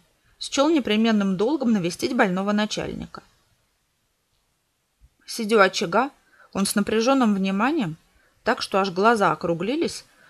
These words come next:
выслушал рассказ брата Катфаэля и живо предложил, невзирая на позднее время, сбегать в замок и рассказать обо всём начальнику стражи. Молодой человек был настолько взволнован услышанным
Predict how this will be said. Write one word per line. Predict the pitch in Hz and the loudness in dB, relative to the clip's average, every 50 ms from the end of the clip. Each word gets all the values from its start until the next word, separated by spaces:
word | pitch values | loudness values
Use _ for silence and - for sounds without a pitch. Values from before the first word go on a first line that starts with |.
| _ _ - | _ _ -4
выслушал | 185 240 302 - 381 349 - 294 233 | -2 -2 0 2 2 0 2 2 2
рассказ | 180 175 - - - 262 311 | 2 2 -2 0 -2 -2 0
брата | 277 202 180 185 - 254 | 2 0 0 0 0 -2
Катфаэля | - 262 - - - 262 240 202 170 156 151 151 160 - _ _ _ _ _ _ _ _ _ _ _ _ _ _ _ - | -6 -6 -8 -2 0 2 2 2 2 0 -2 -6 -12 -12 _ _ _ _ _ _ _ _ _ _ _ _ _ _ _ -4
и | - 214 | 0 0
живо | 226 214 254 233 226 | 2 4 4 2 2
предложил, | 226 - 202 196 180 190 196 202 208 277 339 440 | 0 0 -4 -4 0 0 0 0 0 0 -2 0
невзирая | 277 214 190 180 190 208 208 202 185 | 0 0 0 2 2 2 4 4 2
на | 180 190 202 | 2 0 -2
позднее | - - 202 196 175 185 190 202 214 | -2 -2 -2 -2 -2 -2 -2 -2 -2
время, | 208 196 190 175 165 160 165 165 _ _ _ _ _ _ _ _ _ _ _ _ _ | -2 -2 -2 -2 -4 -6 -8 -12 _ _ _ _ _ _ _ _ _ _ _ _ _
сбегать | - 190 190 202 226 214 214 196 | -14 -8 0 2 2 2 2 0
в | 180 185 | -2 -2
замок | 196 214 254 302 359 269 - 196 | 0 0 2 2 0 0 0 0
и | |
рассказать | 185 196 - - 185 180 220 262 - 330 | -2 -2 -2 -2 -2 0 0 0 0 2
обо | 240 202 165 | 2 2 0
всём | - - 254 277 | 0 0 -2 0
начальнику | 294 254 - - 170 160 196 220 220 - 240 | 0 0 0 0 -2 -2 0 -2 -2 -2 -6
стражи. | 226 - - 190 175 156 143 - - - 185 _ _ - - _ _ _ _ _ _ _ _ _ _ _ _ _ _ _ _ _ _ _ _ _ _ _ _ _ _ | -8 -6 -4 -4 -4 -4 -4 -6 -10 -12 -14 _ _ -20 -20 _ _ _ _ _ _ _ _ _ _ _ _ _ _ _ _ _ _ _ _ _ _ _ _ _ _
Молодой | - 196 214 226 226 254 254 | -4 4 4 6 6 6 2
человек | - - 254 247 254 302 285 254 | 2 2 0 2 2 2 -2 0
был | 208 208 214 | 0 0 2
настолько | 214 220 240 - - 247 220 - 185 | 2 2 0 2 0 0 0 0 -4
взволнован | 180 196 202 208 220 240 233 226 208 185 190 196 | -6 -4 2 4 4 4 4 2 0 0 -2 -4
услышанным | 196 208 - - 294 370 - - 262 202 165 156 165 | -4 -6 -6 -4 -4 -2 -2 -2 -2 -2 -2 -4 -8